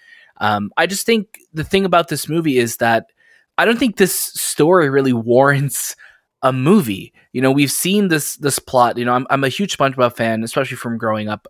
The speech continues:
Like, it's weird to think that SpongeBob is over twenty years old now, but, you know, there's a unique, uh, I guess, feel to SpongeBob stories from the past, and this movie was just trying to,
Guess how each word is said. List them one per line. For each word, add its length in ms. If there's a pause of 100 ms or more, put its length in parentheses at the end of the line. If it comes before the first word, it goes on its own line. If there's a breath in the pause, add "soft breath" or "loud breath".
(140)
Like, 220
it's 180
weird 160
to 60
think 160
that 160
SpongeBob 440
is 100
over 200
twenty 240
years 220
old 200
now, 200
but, 240 (580 loud breath)
you 80
know, 320 (220)
there's 420
a 60
unique, 600 (380 soft breath)
uh, 300 (1200)
I 80
guess, 420 (380)
feel 460
to 120
SpongeBob 580
stories 440
from 460
the 140
past, 600 (400 loud breath)
and 240
this 220
movie 300
was 160
just 200
trying 340
to, 360